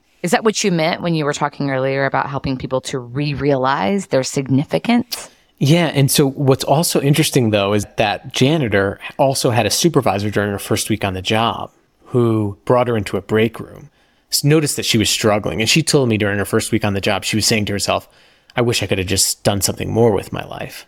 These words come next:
Speaker 2: Uh, why am I just a janitor?" Similar to feelings that you just communicated. But she had a supervisor who brought her into a break room and opened up a dictionary, had her read the definition of a custodian,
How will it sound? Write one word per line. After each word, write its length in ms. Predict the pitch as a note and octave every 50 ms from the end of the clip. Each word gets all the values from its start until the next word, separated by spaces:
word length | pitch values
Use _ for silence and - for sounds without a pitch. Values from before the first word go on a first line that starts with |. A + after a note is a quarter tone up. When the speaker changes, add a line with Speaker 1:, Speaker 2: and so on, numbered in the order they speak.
| _ -
Speaker 2:
Uh, 120 | G#2 G#2+
why 160 | A2 A2+ A2
am 60 | G#2
I 100 | F#2+ G2+
just 320 | G2 - A2 G#2 - - -
a 40 | F#2+
janitor?" 600 | - A2 G#2+ G2+ G#2 G#2 - - - - - B2
Similar 360 | - - - C#3+ C3+ B2 A2+ G#2
to 80 | G2+
feelings 340 | - - B2+ A#2 A2 G#2 G2+
that 120 | G#2 G2
you 420 | G#2 A2 A2+ B2+ D#3+ F3 D#3 A#2 - - - _ _ _ _ -
just 400 | - A2 F#2+ - - - - -
communicated. 600 | - G#2+ F2+ F2+ F#2 - - G2 - - - - _ _ _ _ _
But 160 | B2 A#2+ -
she 120 | - - A#2+
had 220 | A2+ C3+ C#3+ C3+
a 220 | A#2 A2 G#2 - - _ _ _
supervisor 460 | - - E3+ E3 E3 C#3 A#2 G2+ G2+
who 40 | G2
brought 240 | F#2+ - A#2+ A#2 A2
her 60 | A2+
into 180 | G2+ F#2 - G2
a 60 | F#2
break 340 | F#2 - G2 G#2 A2 G#2+ -
room 220 | - - - - -
and 120 | - - _ -
opened 260 | A#2+ - A#2+ G#2+ G2+
up 140 | G2+ - G2+
a 20 |
dictionary, 560 | F#2+ - A#2 A2 - - G#2+ G2 G2 G2 G2+
had 140 | G2+ A2 A2
her 120 | G#2+ G#2
read 300 | G#2 G#2+ A#2 B2+ C3+ C3+
the 60 | B2+ A#2+
definition 500 | G#2+ A#2 G#2+ - A#2 A#2 G#2 - - G#2
of 80 | G2
a 60 | G#2+
custodian, 840 | - - A2 - - - - A#2 A2+ A#2 A2+ - - - - C#3